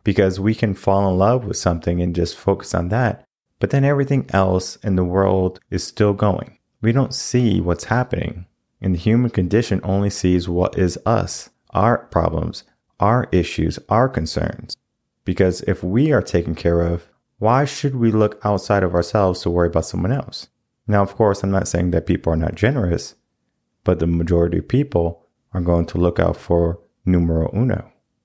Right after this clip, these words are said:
themselves. And I'm sure many of you who watch Coaching in Session are going to be one of the more generous type of people.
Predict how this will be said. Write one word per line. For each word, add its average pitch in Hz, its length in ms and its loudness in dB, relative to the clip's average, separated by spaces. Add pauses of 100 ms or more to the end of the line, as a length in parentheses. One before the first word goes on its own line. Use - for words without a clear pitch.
(160)
themselves. 113 600 -2 (320)
And 127 160 2
I'm 127 80 2
sure 127 240 2
many 101 320 2
of 90 80 -2
you 92 180 2
who 95 100 -2
watch 92 360 0
Coaching 90 340 -2
in 87 60 -2
Session 92 520 0 (460)
are 95 100 0
going 95 160 2
to 95 60 -2
be 98 120 2
one 95 320 0
of 90 100 -2
the 95 80 0
more 92 340 2
generous 87 420 0
type - 240 -4
of - 140 -10
people. - 520 -2